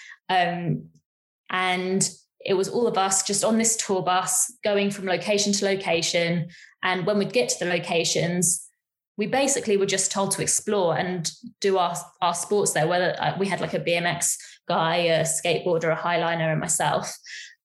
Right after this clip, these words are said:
And we'd just get to these locations and be told to do what we want, like, go wild, find, find the coolest things you can do in these locations. And you're being paid to do it. <laughs> It was like, it was just so much fun. And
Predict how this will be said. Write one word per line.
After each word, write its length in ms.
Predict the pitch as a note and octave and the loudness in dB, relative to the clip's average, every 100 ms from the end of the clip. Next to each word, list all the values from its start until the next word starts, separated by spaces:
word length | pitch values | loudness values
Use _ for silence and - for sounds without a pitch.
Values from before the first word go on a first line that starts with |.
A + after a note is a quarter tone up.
| - | -4
And 380 | F#3 F#3 F#3 - - | -2 0 0 -2 -4
we'd 180 | G3 G#3+ | -4 0
just 220 | A#3 A#3 | 0 0
get 160 | - - | 0 0
to 60 | - | -2
these 400 | G3 G3+ G3 - - | 2 2 2 -2 0
locations 1080 | F3+ F3+ G3+ G3+ G3+ - - F#3+ G3 - - | 0 0 2 2 2 -2 -2 0 0 -2 -4
and 80 | F#3+ | -2
be 100 | F3+ | 0
told 400 | G3 A3 G3+ G3 | 0 2 0 0
to 360 | - F#3+ F#3 - _ _ _ _ | 0 2 0 -4 _ _ _ _
do 140 | G3+ G#3 | 0 2
what 100 | F3 | 2
we 100 | G3+ | 2
want, 300 | B3+ C#4 - - - | 2 0 -2 -10 -2
like, 180 | G3 E3 - - _ - | -2 0 -6 -14 _ 0
go 180 | A#3 A3+ | 2 2
wild, 460 | A3 C4 F#3+ E3 | 2 2 2 0
find, 280 | - A3+ A3+ A3 - - | 0 0 2 0 -2 -2
find 180 | B3 A#3 | 0 0
the 60 | |
coolest 380 | A3 - B3+ A#3+ | -2 0 2 2
things 240 | A#3+ A3+ A3 | 2 0 -2
you 60 | |
can 140 | A3 G#3 | -2 0
do 160 | B3 | 2
in 100 | G3+ | 2
these 180 | F#3 F3+ | 0 0
locations. 760 | F#3 G#3 A3 A3+ D#3 - D#3 - - - _ _ _ - | -2 0 0 2 0 0 -2 -4 -18 -20 _ _ _ -2
And 180 | A#3+ | 0
you're 80 | A#3+ | 2
being 200 | B3 A#3 | 2 0
paid 240 | A#3+ A#3+ A#3 | 0 0 0
to 80 | |
do 160 | G#3 A#3 | 0 2
it. 220 | F3 - - - - | 2 0 -4 -4 -2
<laughs> 100 | D#4+ - G4+ G#4 A#4 D5+ C5+ F#4+ | -4 2 2 2 0 2 2 2
It 60 | E4+ | 0
was 160 | F4 | 0
like, 360 | D4+ B3+ A#3 - _ _ _ | 2 0 0 -6 _ _ _
it 60 | B3 | 0
was 140 | C4+ | 2
just 180 | D4 D4 | 2 0
so 160 | B3 A#3 | 2 2
much 200 | F#3 - | 0 -2
fun. 320 | F#3+ F#3+ | -2 0
And 100 | F#3 | 0